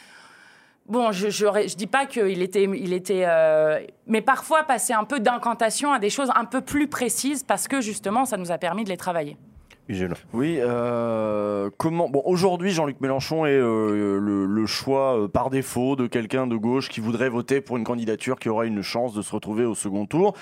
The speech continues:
Speaker 3: Donc, il y a des gens qui vont voter sans conviction, euh, pour Jean-Luc Mélenchon. Euh, et, euh, bon, bah, voilà, c'est le, c'est le, c'est, voilà, il est premier à gauche, très bien.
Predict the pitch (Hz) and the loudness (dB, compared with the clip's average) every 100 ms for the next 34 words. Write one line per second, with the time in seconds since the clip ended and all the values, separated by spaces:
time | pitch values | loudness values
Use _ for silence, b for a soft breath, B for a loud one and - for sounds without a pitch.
0 | B B 113 113 120 107 127 143 107 113 | B B -6 -2 -2 -2 -2 -4 -6 -4
1 | 107 - 131 143 139 135 120 113 - 131 | -4 -4 -4 -2 -4 -4 -4 -6 -4 -2
2 | 131 120 101 98 104 104 107 107 107 104 | 0 0 -2 -2 -4 -4 -6 -4 -4 -4
3 | 101 143 185 B B B B - 117 113 | -4 -2 -2 B B B B 0 4 4
4 | 113 113 113 - 143 147 131 117 113 113 | 4 4 2 0 2 4 4 4 0 0
5 | 135 127 117 107 143 - 127 113 107 104 | 0 2 2 2 0 0 0 0 0 -2
6 | - 110 101 90 90 90 90 - 95 85 | -2 -2 -2 -4 -6 -8 -10 -8 -6 -4
7 | 87 101 110 87 123 135 123 110 135 240 | -4 -2 -4 -4 -2 0 0 0 2 2
8 | - - 123 120 160 | 0 -4 -2 0 0